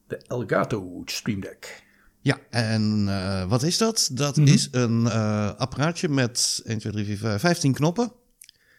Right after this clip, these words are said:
Speaker 2: Maar dat zijn niet zomaar knoppen. Dat zijn L C D-buttons. En
Speaker 1: Ja.
Speaker 2: die zijn programmeerbaar. Je sluit hem aan via U S B op je P C.
Speaker 1: Mhm.
Speaker 2: En vervolgens heb je, zeg maar, extra functietoetsen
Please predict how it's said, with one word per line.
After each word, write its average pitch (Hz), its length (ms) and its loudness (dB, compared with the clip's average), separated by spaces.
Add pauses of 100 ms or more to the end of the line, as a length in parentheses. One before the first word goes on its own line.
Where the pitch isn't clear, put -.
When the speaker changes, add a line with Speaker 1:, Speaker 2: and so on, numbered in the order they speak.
(440)
Speaker 2:
Maar 82 200 -4
dat 107 120 0
zijn 127 140 4
niet 151 100 2
zomaar 185 260 2
knoppen. 95 380 2 (1000)
Dat 104 200 -4
zijn 120 360 0
L 135 140 0
C 120 100 0 (160)
D-buttons. 156 880 0 (760)
En 147 220 4
Speaker 1:
Ja. 151 120 4
Speaker 2:
die 147 80 6
zijn 147 220 2
programmeerbaar. 139 600 4
Je 98 60 0
sluit 117 220 0
hem 120 100 -4
aan 139 160 4
via 123 200 2
U 127 200 4
S 110 60 -6
B 117 60 -2
op 113 220 2
je 107 80 -6
P 95 160 -2
C. 180 340 2 (1080)
Speaker 1:
Mhm. 127 180 0 (420)
Speaker 2:
En 151 280 6
vervolgens 147 460 4
heb 135 160 4
je, 123 200 6
zeg 131 200 2
maar, 135 100 6
extra 143 320 4
functietoetsen 180 1040 4